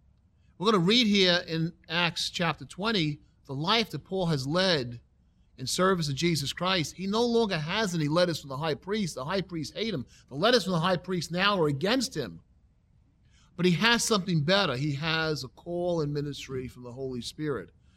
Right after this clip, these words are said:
and great things can be done. These are spirit-led offices. And when the human systems come in,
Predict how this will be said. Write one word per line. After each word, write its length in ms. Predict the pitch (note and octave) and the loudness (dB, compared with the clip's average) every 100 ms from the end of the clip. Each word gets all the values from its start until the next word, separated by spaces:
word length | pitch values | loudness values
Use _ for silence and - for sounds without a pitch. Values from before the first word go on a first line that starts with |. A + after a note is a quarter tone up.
| _ _ | _ _
and 120 | A#2+ A2+ | -14 -8
great 360 | D3 D3+ C3+ | -2 -2 -2
things 320 | C#3+ C#3 B2 | -4 -6 -6
can 160 | - A#2+ | -10 -10
be 100 | A2 | -8
done. 340 | G#2 C3 F2+ D#2 _ _ | -6 -8 -8 -14 _ _
These 300 | - A3 G#3 | -2 0 2
are 60 | C#3+ | 0
spirit-led 920 | - - - E3+ F3+ D#3 B2 C#3 C3 | 0 -2 -2 0 2 0 -2 -4 0
offices. 580 | C3 C#3+ C3 A#2 F#2 - _ - - | 0 -2 -4 -10 -10 -16 _ -20 -12
And 260 | C3+ C#3 C3 | -4 -2 2
when 280 | F#3 C4 | 4 6
the 120 | A#3+ G#3+ | 4 6
human 540 | E3+ A3 C4+ B3+ A#3 | 6 6 6 6 4
systems 720 | - - A#3 G#3 - G#3 F3 | 4 4 4 4 2 0 0
come 280 | - F#3 F#3 | -2 0 4
in, 320 | A3+ D3+ G#2 | 4 2 -2